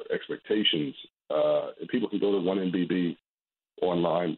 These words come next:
if they're listening to this right now, and sign up. Uh, all it's required is your hustle and your, and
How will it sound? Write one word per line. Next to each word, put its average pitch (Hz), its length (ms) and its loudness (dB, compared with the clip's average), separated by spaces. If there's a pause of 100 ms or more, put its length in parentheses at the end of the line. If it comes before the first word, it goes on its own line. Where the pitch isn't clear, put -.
if 87 100 -6
they're 78 100 0
listening 85 340 0
to 82 40 2
this 78 140 -2
right 80 180 0
now, 82 320 0
and - 120 -6 (100)
sign 85 220 2
up. 156 180 0 (600)
Uh, - 220 0
all 82 220 2
it's - 100 -2
required 85 440 2
is 78 120 -2
your 78 120 0
hustle 80 320 0
and 78 100 -2
your, 78 140 0
and 76 100 -4